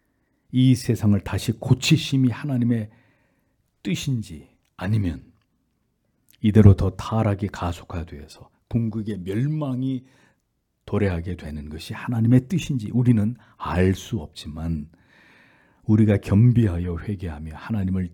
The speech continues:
찾는 것을 통해서 우리는 부디 하나님께서 다시 한번 이 땅을 고쳐주시기를 기도해야 합니다.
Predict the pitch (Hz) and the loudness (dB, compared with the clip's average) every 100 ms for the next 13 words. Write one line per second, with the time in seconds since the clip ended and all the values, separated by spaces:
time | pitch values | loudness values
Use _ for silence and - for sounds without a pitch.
0 | _ - - - 123 120 107 85 90 - | _ -16 -6 2 4 4 2 -4 -10 -14
1 | 85 80 - - _ _ _ _ _ _ | -14 -14 -14 -20 _ _ _ _ _ _
2 | _ 104 92 82 78 104 - 90 90 92 | _ -4 -2 -2 -4 -12 -14 -10 -10 -10
3 | 104 127 113 127 131 123 110 110 117 - | -10 -12 -14 -14 -14 -14 -16 -18 -18 -18
4 | - - - 139 127 135 185 180 151 127 | -18 -16 -14 -10 -8 -6 -8 -6 -8 -2
5 | 120 127 120 113 107 113 - 85 - - | 0 0 -2 -8 -8 -8 -8 -14 -16 -18
6 | - 85 107 180 - _ _ _ _ _ | -12 -2 0 0 -4 _ _ _ _ _
7 | _ _ _ _ - 82 69 65 65 - | _ _ _ _ -12 -10 -10 -14 -18 -20
8 | _ | _